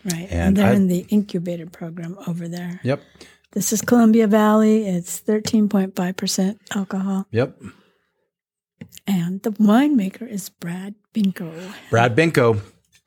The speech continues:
Speaker 2: We love Brad Binko. Um, hmm. I like when we get right into the Eternal
Speaker 1: Hmm.
Speaker 2: Wine, Wine Word of the Week.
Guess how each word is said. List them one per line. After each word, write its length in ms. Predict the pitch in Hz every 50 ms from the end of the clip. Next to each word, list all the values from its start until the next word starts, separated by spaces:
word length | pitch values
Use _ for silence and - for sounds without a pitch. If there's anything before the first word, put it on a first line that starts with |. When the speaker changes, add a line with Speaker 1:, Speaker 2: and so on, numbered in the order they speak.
| - -
Speaker 2:
We 120 | 120 139
love 240 | 143 214 151 143 120
Brad 280 | 104 113 101 92 85 76
Binko. 420 | 90 95 87 82 95 85 82 78 - _ _ _ _ _ _ _ _ -
Um, 460 | - 101 101 95 92 90 90 87 85 - _ _ _ _ _ _ _ _ _ _ _ _ _ _ -
hmm. 120 | 120 117 - - - _ _ _ _ _ _ _ _ _ _ _ - - _ _ _ _ _ _ _ _ _ - - - _ _ _ _ _ _ _ _ _ - - - - -
I 80 | 98
like 180 | 113 123 123 101
when 180 | 107 98 85
we 60 | 95 95
get 200 | 87 90 87 85
right 200 | 90 87 87 87
into 220 | 92 92 87 - - 90
the 80 | 80 80 - -
Eternal 300 | - - - 98 101 85
Speaker 1:
Hmm. 60 | 87
Speaker 2:
Wine, 380 | 87 87 87 87 85 87 82 - -
Wine 280 | 82 87 85 87 85
Word 100 | 82 80
of 40 | 80
the 60 | 82 85
Week. 280 | 82 82 85 - -